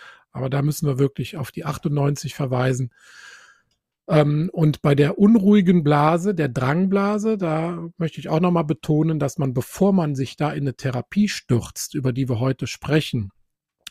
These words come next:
erst organische Ursachen komplett ausschließen muss. Insbesondere Harnwegsinfekt, also eine bakterielle Blasenentzündung und einen Blasentumor oder einen Stein. Also dass da irgendwas Organisches in der Blase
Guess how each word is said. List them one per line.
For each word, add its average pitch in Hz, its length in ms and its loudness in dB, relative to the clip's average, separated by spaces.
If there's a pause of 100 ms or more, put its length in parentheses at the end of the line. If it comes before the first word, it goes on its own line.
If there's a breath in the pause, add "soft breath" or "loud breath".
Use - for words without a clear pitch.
(160)
erst 170 340 2
organische 143 600 -2
Ursachen 143 540 -6 (220)
komplett 127 420 -4
ausschließen 127 600 -8
muss. 123 240 -14
Insbesondere 143 960 -2
Harnwegsinfekt, 165 960 -4
also 127 240 -6
eine 123 100 -6
bakterielle 127 760 -2
Blasenentzündung 165 920 -2 (640 loud breath)
und 147 360 0
einen 143 140 -2
Blasentumor 131 920 0
oder 123 160 -4
einen 120 200 -6
Stein. 110 640 -6
Also 120 220 -6
dass 120 160 -2
da 139 160 -8
irgendwas 135 400 -4
Organisches 131 800 -2 (440 soft breath)
in 151 200 0
der 143 100 0
Blase 135 640 -4